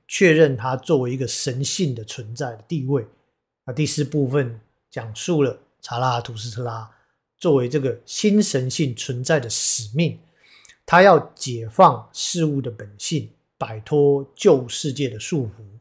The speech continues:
并实现永恒回归的真相。其实指的就是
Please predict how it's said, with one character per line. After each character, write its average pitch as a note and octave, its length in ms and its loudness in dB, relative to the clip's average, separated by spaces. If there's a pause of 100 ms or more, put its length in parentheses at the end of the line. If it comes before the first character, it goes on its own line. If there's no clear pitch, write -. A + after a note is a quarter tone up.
(520)
并 C3 220 -2
实 B2 320 -4
现 B2 340 -2 (160)
永 A#2+ 300 -4
恒 B2 260 -10
回 B2+ 240 -8
归 C3+ 220 0
的 B2 100 -6
真 A#2+ 260 -10
相。 A2+ 280 -8 (240)
其 D#3 160 -2
实 C#3 260 -2 (220)
指 C3 180 -10
的 B2 120 -8
就 C#3 180 -2
是 C3 260 -4